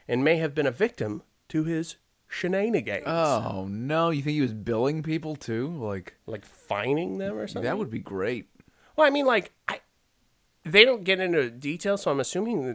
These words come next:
Speaker 1: that he doesn't have a cop outfit. I think he was
Speaker 2: Yeah.
Speaker 1: just, like, messing
Speaker 2: Harassing
Speaker 1: with
Speaker 2: people?
Speaker 1: people with
Speaker 2: Yeah.
Speaker 1: his lights. I don't think he was dressing up as a cop.
Speaker 2: Hmm.
Speaker 1: But, uh, I don't know. They don't say so.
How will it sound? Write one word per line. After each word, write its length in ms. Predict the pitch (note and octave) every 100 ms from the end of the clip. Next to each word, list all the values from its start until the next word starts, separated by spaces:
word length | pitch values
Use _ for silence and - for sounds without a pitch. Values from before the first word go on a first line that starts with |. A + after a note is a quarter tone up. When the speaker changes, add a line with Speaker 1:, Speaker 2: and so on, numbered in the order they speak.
| -
Speaker 1:
that 80 | B2+ B2+
he 140 | C#3
doesn't 400 | B2+ B2+ C#3+ -
have 560 | - C#3 C3 B2 B2 -
a 80 | A#2
cop 420 | - - A#2+ -
outfit. 460 | G2+ F#2+ - - - -
I 40 | D3+
think 180 | G3+ F#3
he 60 |
was 160 | - D3+
Speaker 2:
Yeah. 60 |
Speaker 1:
just, 180 | C#3 B2+
like, 240 | A#2+ G#2 - - _ _ _ _ _ C3+
messing 400 | D3+ G3 - B2+
Speaker 2:
Harassing 20 |
Speaker 1:
with 120 | A2
Speaker 2:
people? 280 | A#2 A#2+ B2
Speaker 1:
people 180 | A#2 G#2+
with 140 | G#2+ F#2
Speaker 2:
Yeah. 40 |
Speaker 1:
his 120 | G#2+
lights. 600 | A2 C3 A#2 F2+ - - -
I 80 | C3
don't 140 | C#3+
think 80 | D3
he 60 |
was 100 | A#2+
dressing 560 | - - A#2+ B2 - G2+
up 180 | B2 B2
as 100 | F#2
a 40 | E2+
cop. 420 | F2 F#2 F#2 - - - - _ _ -
Speaker 2:
Hmm. 260 | D#3 A#2
Speaker 1:
But, 280 | A2+ A2 G#2+
uh, 560 | G#2+ G#2 G#2 G#2 G#2 -
I 180 | C3 D3
don't 180 | F3 G3
know. 360 | G#3 A3+ D#3+ B2
They 260 | - B2+
don't 220 | E3+ F#3+
say 460 | - - F3+ B2+ G#2
so. 500 | - - G2+ G2+ G2+